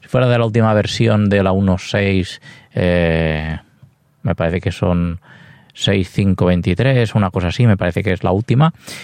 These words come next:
o de la más estable que hay, cercana a la uno siete, pues habría menos problemas.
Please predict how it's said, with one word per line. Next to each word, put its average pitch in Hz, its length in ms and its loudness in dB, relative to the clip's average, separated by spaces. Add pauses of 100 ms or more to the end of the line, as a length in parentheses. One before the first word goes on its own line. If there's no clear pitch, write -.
(160)
o 85 380 0
de 82 140 2
la 85 140 2
más 87 260 -2
estable 95 420 -2
que 92 140 0
hay, 90 300 2 (100)
cercana 90 440 -2
a - 20 -2
la 85 100 0
uno 90 220 0
siete, 123 440 -2 (420)
pues 139 200 2
habría 127 300 2
menos 120 320 2
problemas. 117 440 0